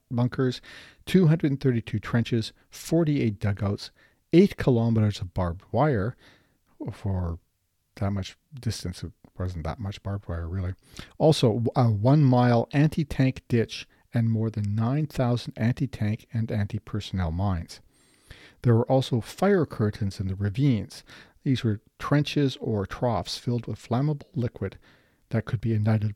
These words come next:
by flamethrowers. Next was the main line of defense, eight to twelve kilometers from the city, thirty-five kilometers long in total, with twenty-five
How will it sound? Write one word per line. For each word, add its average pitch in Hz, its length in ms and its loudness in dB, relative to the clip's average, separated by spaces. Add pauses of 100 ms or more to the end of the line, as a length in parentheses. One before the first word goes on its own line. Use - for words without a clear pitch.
(120)
by 98 120 0
flamethrowers. - 880 -4 (1500)
Next 233 500 4 (160)
was 127 460 6
the 123 260 4
main 120 440 8
line 101 340 4
of 90 100 -4
defense, 113 480 -8 (400)
eight 143 360 2 (120)
to 135 180 6
twelve 110 380 2
kilometers 98 440 -2
from - 120 -8
the 73 60 -8
city, - 340 -8 (520)
thirty-five 113 420 0
kilometers 117 500 -2
long 104 440 2
in 110 80 2
total, 95 420 -4 (400)
with 107 320 0
twenty-five 113 760 0